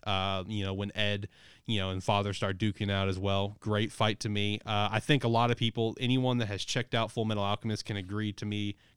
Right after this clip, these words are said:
can agree with me on this as well. Uh, Roy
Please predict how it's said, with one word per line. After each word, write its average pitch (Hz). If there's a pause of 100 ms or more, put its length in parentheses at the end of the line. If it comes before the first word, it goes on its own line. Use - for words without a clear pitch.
(260)
can 131
agree 120
with 127
me 123
on 110
this 113
as 101
well. 117 (520)
Uh, 101 (100)
Roy 110